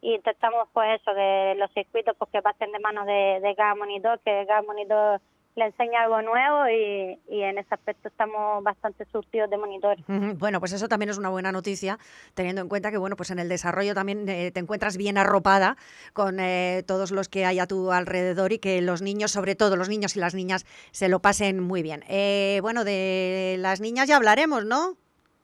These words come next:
Speaker 1: Sí, de las niñas sí, y por cierto, hay buena noticia, aquí en el campo hay unas cuantas y se ve que, que se van animando más y, y el femenino, pues, en breve empezará otra vez la pretemporada.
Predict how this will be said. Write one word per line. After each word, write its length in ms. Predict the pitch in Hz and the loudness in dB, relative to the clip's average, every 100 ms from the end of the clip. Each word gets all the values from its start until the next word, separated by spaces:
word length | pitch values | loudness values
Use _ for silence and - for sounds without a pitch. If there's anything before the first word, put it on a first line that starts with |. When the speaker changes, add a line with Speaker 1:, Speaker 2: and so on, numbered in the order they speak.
| _ | _
Speaker 1:
Sí, 80 | - | -2
de 260 | 254 285 254 | 2 2 2
las 120 | 220 | 0
niñas 300 | 220 233 269 - | -4 -2 -2 0
sí, 120 | 294 370 247 220 | 0 2 2 2
y 20 | |
por 300 | 208 214 214 | 2 0 0
cierto, 340 | - 311 - | 0 0 2
hay 240 | 277 240 233 | 2 4 4
buena 200 | 240 240 | 2 0
noticia, 460 | 247 311 359 - 262 | -2 -2 -2 2 2
aquí 160 | 214 | 2
en 80 | 220 | -2
el 80 | 214 | -2
campo 360 | 233 226 - 226 | -4 -4 0 2
hay 580 | 220 220 220 214 214 214 208 | 4 2 2 0 -2 -6 -4
unas 200 | 220 214 - | -2 -2 0
cuantas 400 | 226 247 - 247 | 0 2 0 0
y 220 | 220 208 | 0 -2
se 120 | - 202 | -2 0
ve 120 | 202 | 0
que, 380 | 202 202 202 190 | 2 2 2 0
que 100 | 202 | -2
se 100 | 208 | 0
van 200 | 196 202 | 0 0
animando 500 | 208 208 208 214 208 | -2 -4 -4 -2 -2
más 200 | 208 214 359 | -2 -4 -4
y, 500 | 233 202 190 185 185 - _ _ _ | -4 -2 -2 -4 -6 -10 _ _ _
y 40 | |
el 120 | 220 202 | -4 0
femenino, 520 | 214 214 220 233 240 | -2 -2 -2 0 0
pues, 160 | 240 233 226 | 2 2 2
en 80 | 220 | 2
breve 1300 | 226 240 262 269 269 254 240 226 220 214 214 208 214 | 2 4 4 4 4 4 4 4 4 4 4 2 0
empezará 560 | 208 220 226 214 233 226 | 0 0 2 2 2 2
otra 200 | 220 220 | 2 2
vez 80 | 226 | 2
la 100 | 220 | 2
pretemporada. 720 | 208 214 202 220 226 285 | 0 -2 -4 0 2 2